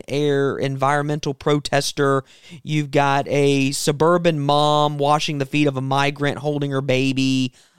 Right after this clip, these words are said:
uh, just getting off of the bus. You've got a, a, a, a southern, obviously southern family outside their house 'cause the husband's sitting on a folding chair. His wife is washing the feet of a Muslim woman. Um, same thing, two protesters,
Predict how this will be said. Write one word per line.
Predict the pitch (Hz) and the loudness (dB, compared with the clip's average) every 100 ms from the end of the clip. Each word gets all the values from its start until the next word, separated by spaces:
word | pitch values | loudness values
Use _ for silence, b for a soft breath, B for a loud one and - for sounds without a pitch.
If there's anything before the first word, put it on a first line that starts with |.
| b | b
uh, | 123 123 127 | -2 0 0
just | 135 139 | 0 -2
getting | 143 135 | 0 0
off | 131 135 | -2 -2
of | 127 | -6
the | 123 | -6
bus. | 117 135 135 131 - - b b - | 0 2 4 2 -2 -10 b b -8
You've | 143 | -4
got | 139 135 135 | 0 2 2
a, | 123 | 0
a, | 127 131 123 - | 0 0 0 0
a, | 127 120 123 | -4 0 -2
a | |
southern, | - - 180 180 170 165 | 0 0 0 2 -2 -2
obviously | 143 156 156 - 156 | 0 0 0 -2 -4
southern | - 156 156 147 | 0 0 0 -4
family | 139 147 147 147 147 143 139 B B B | -2 -2 0 0 -2 -2 -4 B B B
outside | - 143 - 151 143 | -2 -2 -2 -2 0
their | 139 | 0
house | 151 139 139 - | 0 0 0 -2
'cause | 143 | -8
the | 127 | -8
husband's | 139 160 151 143 - | -6 -4 -4 -4 -4
sitting | 143 | -4
on | 139 | -4
a | 131 | -2
folding | 143 139 139 | 0 -2 -2
chair. | - 139 135 131 - b b b | -2 0 2 0 -4 b b b
His | 147 | -4
wife | 135 139 135 | 0 2 2
is | 139 135 | -2 -2
washing | 135 139 139 | 0 0 -4
the | 127 | -6
feet | 143 131 | -4 -4
of | |
a | 123 | -2
Muslim | 127 143 147 143 | -2 -2 -2 -2
woman. | 139 143 139 131 127 b b _ | 0 0 0 -4 -8 b b _
Um, | 131 127 127 123 123 127 b b b b | -2 0 0 -2 -6 -12 b b b b
same | - 156 156 | -2 -2 0
thing, | 156 147 143 | 0 -2 -2
two | - | -4
protesters, | 165 170 151 - 139 139 147 139 139 131 - | -4 0 0 0 0 0 -2 0 0 -2 -4